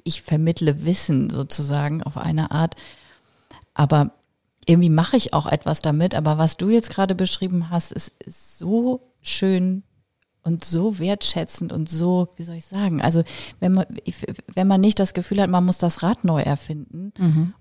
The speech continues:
Speaker 1: und dann muss dein Name auch noch draufstehen, weil am Ende geht es ja wirklich darum, und das tust du ja mit dem Podcast auch, so viele, so viele Menschen wie möglich zu erreichen und
Speaker 2: Genau.
Speaker 1: irgendwie einen Unterschied zu machen, sei es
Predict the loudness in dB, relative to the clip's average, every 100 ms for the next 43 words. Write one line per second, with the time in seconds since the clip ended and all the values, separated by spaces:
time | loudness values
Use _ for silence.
0 | -2 2 4 6 4 4 4 6 6 6
1 | 6 2 2 -2 -4 -4 -4 -2 -2 -2
2 | -4 _ _ _ -4 0 2 2 4 4
3 | 4 2 0 2 2 0 0 0 0 0
4 | 0 0 -4 -4 -2 -2 -2 -4 0 0
5 | 0 0 -2 -2 -6 -4 -6 -6 -6 -6
6 | -6 -10 -8 -12 -14 -18 _ _ -6 -4
7 | -2 0 2 4 4 2 -4 -8 -14 -16
8 | -16 -6 -2 0 0 0 0 0 4 6
9 | 6 6 2 0 0 2 -2 0 -2 -2
10 | -4 -4 -2 -4 -4 -6 -6 -4 0 2
11 | 2 0